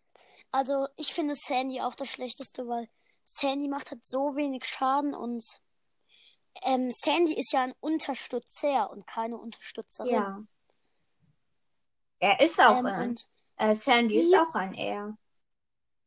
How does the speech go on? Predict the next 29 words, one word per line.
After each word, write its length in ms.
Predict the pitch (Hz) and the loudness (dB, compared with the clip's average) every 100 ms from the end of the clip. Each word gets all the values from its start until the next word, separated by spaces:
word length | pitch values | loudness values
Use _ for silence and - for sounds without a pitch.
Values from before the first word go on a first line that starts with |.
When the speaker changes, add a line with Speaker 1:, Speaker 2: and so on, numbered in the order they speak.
| _ _ _ _ _ _ _ _ _ _ _ _ _ _ | _ _ _ _ _ _ _ _ _ _ _ _ _ _
Speaker 1:
Ja, 380 | 277 277 226 _ - _ _ | 2 4 4 _ -20 _ _
ähm, 300 | 240 247 254 | -2 -2 -4
aber 200 | 233 240 | -6 -8
viele 340 | - 311 320 262 | -8 -6 -4 0
sagen, 220 | 254 254 | -2 -2
Sandy 400 | - 240 262 247 | -4 -4 -4 -4
wäre 140 | 233 | -6
ein 100 | 226 | -6
Mädchen. 500 | 233 254 269 - 214 | -6 -8 -6 -8 -8
Und 220 | 208 208 _ - - _ | -10 -16 _ -20 -20 _
mein 160 | 247 226 | -8 -8
Freund 540 | - - 294 320 285 | -4 4 4 4 0
hat 180 | 262 - | -2 -4
gesagt, 600 | 262 240 233 262 - - _ | -8 -4 0 0 -2 -20 _
der 420 | 233 208 277 262 | -8 2 6 6
Sandy. 720 | - - 269 269 269 220 208 _ _ - | 4 -2 -6 -6 -8 -10 -18 _ _ -16
Das 160 | - | -14
ist 220 | 269 262 | -10 -10
doch, 180 | 262 - _ | -10 -12 _
das 220 | - 240 | -12 -10
ist 160 | 247 - | -8 -6
kein 240 | 247 226 | -8 -8
Wort. 420 | 233 247 208 - _ _ _ _ - | -4 -2 -2 -10 _ _ _ _ 0
Der 160 | 233 | 0
Sandy 460 | 233 - 262 240 240 | 2 0 0 -2 -6
sind 200 | 220 226 | -8 -6
zwei 300 | - 262 262 | -4 4 4
Speaker 2:
Ja. 120 | 240 | 2
Speaker 1:
Wörter. 460 | 220 220 202 202 | 0 0 0 -6